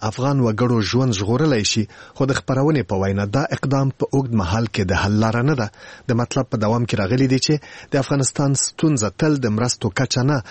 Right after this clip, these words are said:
بلکې د مرستو د مدیریت او څرنګوالي پر وړاندې پرتې ننګونې دي. د ډیپلومات د مطلب لیکوال زیاتوي چې په تیرو شلو کلونو کې تریلیونونه ډالر په افغانستان کې پر بهرنیو مرستو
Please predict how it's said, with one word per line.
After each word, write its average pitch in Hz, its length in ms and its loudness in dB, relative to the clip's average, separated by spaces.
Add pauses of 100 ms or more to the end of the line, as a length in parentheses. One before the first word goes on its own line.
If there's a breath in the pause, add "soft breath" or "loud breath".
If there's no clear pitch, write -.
(240 loud breath)
بلکې 131 320 0
د 101 200 0
مرستو 113 300 0
د 101 240 2
مدیریت 113 560 0 (240 loud breath)
او 147 120 2
څرنګوالي 135 720 0
پر 110 140 -2
وړاندې 101 400 -2
پرتې 95 360 0
ننګونې 117 580 2
دي. 110 80 0 (500 loud breath)
د 147 120 2
ډیپلومات 143 420 2
د 135 140 2
مطلب 131 340 0
لیکوال 127 360 0
زیاتوي 120 400 2
چې 143 80 2 (360 loud breath)
په 139 140 0
تیرو 143 180 4
شلو 151 300 0 (120)
کلونو 127 320 4
کې 117 100 0 (400 loud breath)
تریلیونونه 123 580 2
ډالر 98 320 -2
په 104 120 -2
افغانستان 113 560 0
کې 104 200 -4
پر 101 100 0
بهرنیو 107 580 0
مرستو 135 360 0